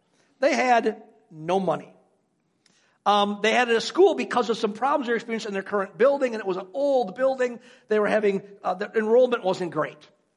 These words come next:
And they were in the process of going to lose the even crummy building they had 'cause it had been sold. And so they were in a pinch. And Chris came to me, and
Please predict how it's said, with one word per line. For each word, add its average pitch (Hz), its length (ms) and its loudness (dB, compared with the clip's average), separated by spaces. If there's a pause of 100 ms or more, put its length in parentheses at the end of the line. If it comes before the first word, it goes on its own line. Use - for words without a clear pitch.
(920)
And 202 500 -2
they 202 140 2
were 214 200 0
in 240 80 -6
the 262 60 -4
process 277 340 -2
of 226 120 0
going 233 220 2
to 226 140 -4
lose 294 540 4
the 262 180 0
even 208 300 -2
crummy 247 360 -4
building 185 380 -2
they 165 140 -4
had 160 500 -6 (280)
'cause 185 160 -2
it 190 40 0
had 180 80 -6
been 160 140 -8
sold. - 400 -12 (800)
And 190 120 -10
so 196 100 -8
they 196 100 0
were 175 100 -2
in 165 60 -6
a 165 40 -12
pinch. - 520 -18 (680)
And 202 160 -6
Chris 285 220 2
came 254 280 -2
to 254 60 -4
me, 247 260 -4
and 196 400 -2